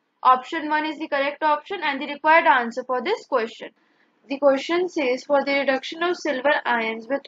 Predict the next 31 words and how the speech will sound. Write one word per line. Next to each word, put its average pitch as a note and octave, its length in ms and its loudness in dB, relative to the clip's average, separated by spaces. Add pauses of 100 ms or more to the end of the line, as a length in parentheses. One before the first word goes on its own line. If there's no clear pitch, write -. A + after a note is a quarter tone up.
copper B3 300 4 (100)
metal, G#3+ 360 0
the A#3+ 180 -6
standard C4 460 4 (140)
cell E4 260 6
potential B3+ 500 -2
was C4+ 140 4
found A#3 400 2
to A#3+ 140 -6
be C#4 120 -6 (180)
plus C#4+ 160 6 (560)
point C#4+ 240 6
four F4 200 2
six D#4+ 220 -2 (180)
volt A3+ 220 0 (140)
at C4+ 180 2
twenty-five C#4+ 480 4
degree C4 320 -4
Celsius। G#3+ 580 -4 (500)
The A#3+ 180 -2
value C#4+ 360 8
of F#4+ 100 4
standard C#4+ 560 6
Gibbs C#4+ 340 -6
free D4+ 320 0
energy A#3 520 0
delta B3 260 2
G A#3+ 320 -4
naught B3 200 2
will A3 260 -4
be।" - 140 -14